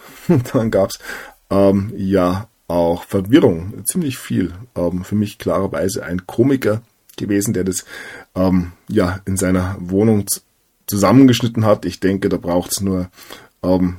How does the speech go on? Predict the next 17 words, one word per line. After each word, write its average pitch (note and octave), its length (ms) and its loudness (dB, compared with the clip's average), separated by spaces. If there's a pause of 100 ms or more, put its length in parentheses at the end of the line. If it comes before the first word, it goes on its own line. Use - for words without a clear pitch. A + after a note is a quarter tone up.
(120)
grundlegende, F#2+ 880 4 (520)
ähm, F2+ 180 -4
Schnittfähigkeiten, G2 920 0
kann F#2+ 200 -4
heute F2+ 180 -6
jeder F2+ 360 -6 (720)
mit G2 220 -2
einem, E2+ 380 -2
ähm, E2 120 -10
Computer E2+ 400 -8
machen, E2+ 320 -6 (340)
ohne A2+ 260 4
K A2 120 0
I A#2 200 6
einsetzen F2+ 420 0
zu F2+ 100 -4
müssen, F#2 420 -4